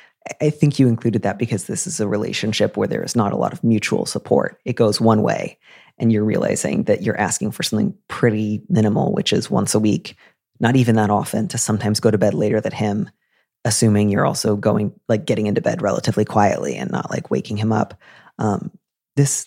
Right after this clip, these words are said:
this sounds like a real bummer. And again, not that, like, everything in a relationship has to be perfectly accounted for and constantly fifty-fifty, but, like, y-,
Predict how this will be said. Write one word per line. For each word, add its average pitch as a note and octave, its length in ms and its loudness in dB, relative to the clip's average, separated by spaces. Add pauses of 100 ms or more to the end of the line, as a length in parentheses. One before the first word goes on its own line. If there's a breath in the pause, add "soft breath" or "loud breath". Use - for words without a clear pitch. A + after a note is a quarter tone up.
this C3 180 0
sounds B2+ 220 2
like B2+ 100 2
a A2+ 60 4
real A2 340 2 (300)
bummer. A2+ 400 2 (800)
And E3+ 260 2
again, F#3+ 320 0
not G3 180 0
that, - 120 -4
like, D#3 200 -6
everything C3+ 400 0
in A#2+ 80 4
a A#2+ 40 4
relationship A2+ 540 0
has A2 180 -8
to G2+ 100 -10
be G2 100 -2 (120)
perfectly A2 500 0
accounted G#2 420 2
for A#2 240 0
and A2+ 120 -4
constantly - 460 -2
fifty-fifty, - 720 -2
but, - 180 -4
like, - 240 -2 (800 soft breath)
y-, - 180 -16